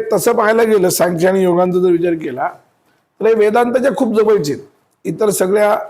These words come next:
शास्त्रांपेक्षा सहा दर्शनामध्ये ही दोन दर्शनं वेदांताच्या खूप जवळची आहेत, तसं पाहायला गेलं तर. आणि ही दर्शनं तशी पाहायला गेली तर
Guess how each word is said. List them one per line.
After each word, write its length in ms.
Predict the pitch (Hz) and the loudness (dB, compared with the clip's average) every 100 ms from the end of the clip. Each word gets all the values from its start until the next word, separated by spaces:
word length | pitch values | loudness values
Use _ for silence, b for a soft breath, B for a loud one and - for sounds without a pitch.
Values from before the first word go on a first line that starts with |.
| - _ _ _ _ - | -16 _ _ _ _ -6
शास्त्रांपेक्षा 880 | 175 160 180 185 180 151 - - - - _ - | -4 -2 0 0 0 -2 -4 -6 -8 -14 _ -12
सहा 340 | - 160 185 | -6 -2 0
दर्शनामध्ये 840 | 190 180 190 190 185 170 143 - - _ _ _ _ | 0 0 0 0 0 0 0 -2 -10 _ _ _ _
ही 140 | - 214 | -6 -4
दोन 400 | 175 214 254 240 | 0 0 0 0
दर्शनं 400 | 214 185 202 220 | 0 0 -2 0
वेदांताच्या 580 | 190 202 202 202 214 | 0 0 0 0 -2
खूप 180 | - 208 | -4 -4
जवळची 380 | 190 160 131 127 | -2 -2 -4 -10
आहेत, 180 | - 180 | -10 -8
तसं 160 | 160 | -6
पाहायला 240 | - 139 127 | -8 -8 -10
गेलं 140 | 127 | -12
तर. 120 | 190 - _ _ _ _ _ - | -16 -20 _ _ _ _ _ -6
आणि 360 | 185 220 226 | -2 0 0
ही 160 | 220 226 | 0 0
दर्शनं 460 | 254 220 220 240 190 | 0 0 2 0 0
तशी 260 | 233 202 262 | 0 0 0
पाहायला 260 | 269 233 240 | 2 2 2
गेली 160 | 240 | 0
तर 180 | 220 | 0